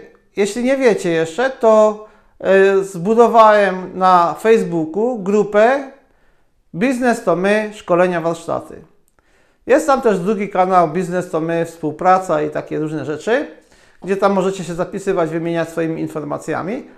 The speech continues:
ale na grupie, e, Biznes to my, szkolenia i warsztaty, tam szukam i proponuję do współpracy osobom,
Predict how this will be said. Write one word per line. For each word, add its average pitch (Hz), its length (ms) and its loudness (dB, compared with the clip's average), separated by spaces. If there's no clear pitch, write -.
ale 254 240 2
na 226 160 4
grupie, 175 720 0
e, 151 280 -2
Biznes 175 460 -4
to 165 100 -4
my, 160 220 -4
szkolenia 170 520 -2
i 143 60 -8
warsztaty, 151 640 -4
tam 262 300 6
szukam 196 640 0
i 165 440 -2
proponuję 170 520 -4
do 151 140 -6
współpracy 160 760 -6
osobom, 208 600 -2